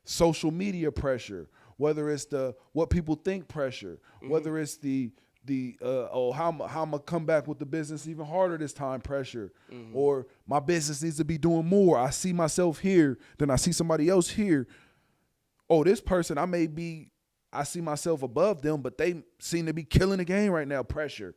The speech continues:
Speaker 2: Mm-hmm.
Speaker 1: But you know that you called to do this.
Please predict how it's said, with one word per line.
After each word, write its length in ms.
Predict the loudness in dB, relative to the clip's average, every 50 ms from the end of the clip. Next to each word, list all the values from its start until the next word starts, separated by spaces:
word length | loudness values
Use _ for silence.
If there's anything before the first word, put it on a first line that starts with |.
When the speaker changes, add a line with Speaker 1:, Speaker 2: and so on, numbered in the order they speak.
| _ _ _ _ _ -20
Speaker 2:
Mm-hmm. 240 | -20 -18 -16 -18 -18 -20 -20 _ _ _ _ _ _ _ _ _
Speaker 1:
But 200 | 4 4 4 4 2
you 120 | -2 -2
know 240 | 0 2 4 6 6
that 180 | 6 4 2 -2
you 80 | -4
called 360 | -2 2 4 4 4 4 2
to 60 | -2 -4
do 220 | 0 2 4 6
this. 420 | 6 6 4 2 -2 -8 -18 -20